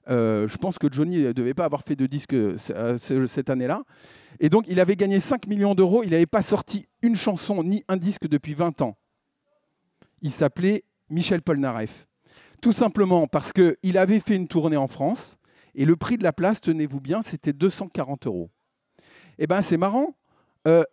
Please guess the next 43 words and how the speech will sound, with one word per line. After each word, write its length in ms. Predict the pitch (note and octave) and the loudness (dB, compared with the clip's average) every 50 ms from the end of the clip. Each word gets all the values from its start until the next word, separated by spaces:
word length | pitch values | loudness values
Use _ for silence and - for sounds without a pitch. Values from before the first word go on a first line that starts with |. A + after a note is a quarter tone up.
| _ _ _ - | _ _ _ -10
c'est 220 | E3+ - - A3 | -6 -2 0 0
exactement 540 | A3 F3+ E3+ B3 A3 - - A3+ G#3+ G#3+ A3 | 0 2 0 -2 0 0 0 2 4 4 2
le 60 | G#3 | 2
budget 380 | F3 E3+ F#3+ D#3 D#3 F3 G#3+ A3+ | 2 0 -2 0 0 0 0 0
qu'on 260 | - - E3+ D#3 D#3+ | 2 2 2 2 2
consacrait 560 | - F3 F3 D3+ - F#3 D3+ - - - - - | 0 -2 -2 -2 -2 -2 -4 -4 -4 -6 -4 -2
avant 340 | D#3+ F3+ D#3+ D3 G#3 A#3+ | -2 -2 0 2 0 0
quand 280 | B3 - F3 D3+ - - | 0 0 -2 -2 0 0
on 160 | D#3+ D3+ D3 - C#3+ C#3 | -2 -2 -2 -2 -2 0
avait, 360 | C#3 C3+ C3 D#3+ F3 E3+ D3+ | 0 2 2 2 2 2 0
quand 220 | - C#3+ C#3 - | -2 -6 -4 -2
on 120 | D3+ C#3+ C#3+ | 0 0 0
achetait 300 | C3+ B2 - - E3 D3+ | 0 -2 -2 -2 0 0
des 140 | C3 C3 | 0 -2
disques. 280 | A#2+ A#2 A#2+ A#2+ - - - _ - - - _ - | -2 -4 -8 -10 -12 -18 -20 _ -20 -20 -20 _ -2
Donc 240 | D3+ G3 G#3+ F#3 - | 0 0 2 2 2
en 120 | G3 F#3 | -2 0
fait, 280 | - - A#3+ B3 - - | 2 2 2 2 2 2
il 60 | F#3+ | 4
y 20 | |
a 60 | F3+ | 6
eu 100 | F3+ G3 | 6 6
un 140 | F#3+ F3+ F#3 | 4 2 0
transfert. 680 | - - G#3 G#3+ G3+ - - - - G3 F#3 E3 D3+ - _ _ _ _ | -2 0 0 0 0 0 -2 -2 0 2 2 2 0 -2 _ _ _ _
C'est 180 | - - G3+ | -6 -4 -2
pour 240 | G3 - A3+ G#3+ - | -2 -2 -2 -4 -2
ça 160 | - A#3 G#3+ | -2 -2 -2
que 140 | F#3+ - D#3 | 0 0 -2
les 80 | C#3 C#3 | -2 -2
grandes 300 | D3 D3+ F3 A#3 B3 A#3+ | 0 2 2 2 2 4
maisons 260 | A3+ G#3 D#3 E3+ E3 | 2 2 2 2 0
de 80 | D#3+ D3+ | 0 0
disques 380 | E3 B3 G4+ A4 - - - _ _ _ _ _ | 2 2 2 0 -2 -10 -18 _ _ _ _ _
sont 260 | - - - D#3+ D3 | -12 -4 -2 2 4
aujourd'hui 580 | D3 D3 D3+ C3+ D3+ C#3+ C#3 C#3+ D3 F#3 B3 F4+ G#4 E4+ _ _ | 4 4 6 4 4 2 2 2 0 2 0 0 -2 -6 _ _
avec 300 | - C#3 D3 E3+ F#3 D#3+ | -6 -2 0 0 0 0
des 160 | D3+ F3+ F#3+ | 0 0 0
structures 760 | D#3+ - - - - G#3 - - - - F#3 G3 F#3 E3+ - - _ _ _ _ _ _ - | 0 -2 -6 -2 -2 -2 -2 -2 -2 0 4 4 4 2 0 -8 _ _ _ _ _ _ 0
comme 180 | - E3 D#3 D#3+ | 0 0 0 0
Vega 640 | C#3+ B2+ D#3 F#3 F3+ D3 E3+ E3+ E3 E3 E3 D#3+ - | -2 0 0 0 2 2 0 2 2 0 -2 -4 -10
France, 640 | - - - D#3 E3+ E3 E3 E3+ E3+ D#3 - - - C3 | -16 -10 -4 0 0 2 2 0 -2 -4 -8 -10 -8 -6
et 100 | A#2+ C3+ - | -6 -4 -2
cetera, 440 | - D3+ C#3 - D#3 C#3 C#3+ D3+ | -4 -4 -2 -2 -2 0 0 -2